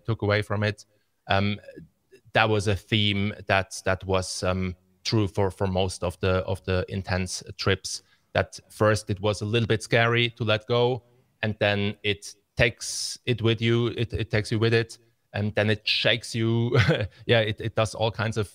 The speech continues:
um, magic things with you, and then, uh, you relax, and then you, you can, um, end up, uh, serving, serving the wave until you, you land again,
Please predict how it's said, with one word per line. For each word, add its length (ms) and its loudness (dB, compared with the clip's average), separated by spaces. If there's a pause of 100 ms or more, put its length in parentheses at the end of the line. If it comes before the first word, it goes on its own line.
um, 320 -2
magic 460 -2 (100)
things 280 -2
with 120 0
you, 240 0 (340)
and 160 -2
then, 360 2 (100)
uh, 60 -2
you 220 2
relax, 640 0
and 140 -6
then 180 0
you, 300 0
you 100 -4
can, 400 -4
um, 260 -4 (420)
end 160 4
up, 160 -2 (180)
uh, 120 -2
serving, 560 -2
serving 360 -2
the 100 -2
wave 340 0 (120)
until 420 -2
you, 380 -4
you 160 0
land 580 -2
again, 380 -2